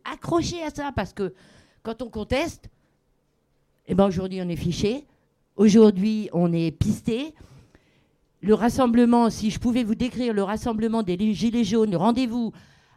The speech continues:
à Barbès, euh, à dix heures ce samedi, on est arrivé, il y avait trois vo-, grosses voitures de, de copies de Benalla,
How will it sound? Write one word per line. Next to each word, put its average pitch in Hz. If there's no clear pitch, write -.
à 180
Barbès, 220
euh, 170
à 165
dix 220
heures 220
ce 185
samedi, 269
on 190
est 220
arrivé, 220
il 302
y 240
avait 180
trois 330
vo-, 240
grosses 233
voitures 233
de, 214
de 214
copies 294
de 240
Benalla, 247